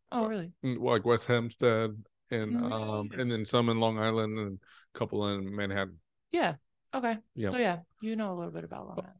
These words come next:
Speaker 2: a little bit.
Speaker 1: Yeah. So I, from a very young age, I had to kind of network and know different people 'cause I was a, a elite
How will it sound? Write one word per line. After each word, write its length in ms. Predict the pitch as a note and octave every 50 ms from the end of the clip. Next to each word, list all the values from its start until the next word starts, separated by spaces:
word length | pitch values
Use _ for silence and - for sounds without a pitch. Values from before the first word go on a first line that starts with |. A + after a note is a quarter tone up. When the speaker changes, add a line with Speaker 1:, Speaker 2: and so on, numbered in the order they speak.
| - -
Speaker 2:
a 40 | A#2+
little 240 | A#2 A2 G2+ G2+ F2
bit. 200 | F#2+ D#2+ - - - - - - _ _ _ _
Speaker 1:
Yeah. 240 | - G#3+ G3 F#3 D#3+ - - - -
So 840 | - - - B3 A#3+ A#3+ A#3 A#3 A3+ A3 A3 G#3+ G#3 - - - - -
I, 1000 | G#3+ A3 A3 A3+ A#3 A#3 A#3 A#3 A#3 A3+ A3+ A3+ A3+ A3 A3 A3 A3 G#3+ G#3 - - _ _ _ _ _ _ _ - -
from 340 | G3+ G#3+ G#3+ G#3 G#3 G#3+ G#3
a 80 | F#3+ F3+
very 240 | F#3+ F#3+ F#3 F#3
young 180 | F3+ F3 E3+ E3
age, 380 | D#3+ D#3+ E3 E3 E3 E3 D3+ D#3+
I 540 | - - D#3 D3 D3+ D#3+ D#3+ D#3 D#3+ E3 -
had 360 | - - E3 D#3 D#3 D#3+ D#3 - -
to 240 | - E3 D3+ D#3 D3+
kind 260 | - - E3 D#3 D3+
of 100 | D3 C#3+
network 500 | D3+ D3+ - - D#3+ D#3 D3+ D#3 D3+ -
and 420 | E3+ D#3 D3+ D3 D3+ D3+ D3 - - - _ _ _ -
know 280 | E3 E3 D#3+ D#3 D#3 D#3
different 280 | D#3+ E3 - E3 D#3
people 240 | D#3 D#3+ D#3 D#3+ D#3+
'cause 140 | D3+ E3 D#3+
I 100 | D3+ D3
was 120 | D3+ C#3 D3+
a, 160 | D#3 D3 D3 D3 - _ _ -
a 120 | E3 D3+ D3 D3 - _ _ _ _ _
elite 480 | - D#3 D3 C#3+ D3 D3+ D3 D3+ D3+ -